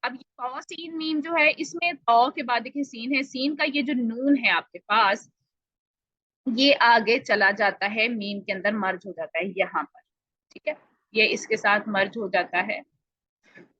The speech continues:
अब ये इदगाम हो रहा है, लेकिन ये था एक ही हर्फ, क्योंकि तौ सीन मीम को हम अलहदा, हम दो चार हरूफ नहीं कहते, अ, अल्फाज नहीं कहते, बल्कि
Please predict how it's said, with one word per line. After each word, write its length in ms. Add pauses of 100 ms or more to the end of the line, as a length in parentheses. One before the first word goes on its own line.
(340)
अब 140
ये 100
इदगाम 460
हो 160
रहा 120
है, 120 (380)
लेकिन 600 (760)
ये 260
था 460
एक 240
ही 160
हर्फ, 180 (120)
क्योंकि 220
तौ 300
सीन 280
मीम 160
को 120
हम 360
अलहदा, 360
हम 200
दो 200
चार 280
हरूफ 360
नहीं 100
कहते, 420 (340)
अ, 360
अल्फाज 400
नहीं 120
कहते, 260
बल्कि 540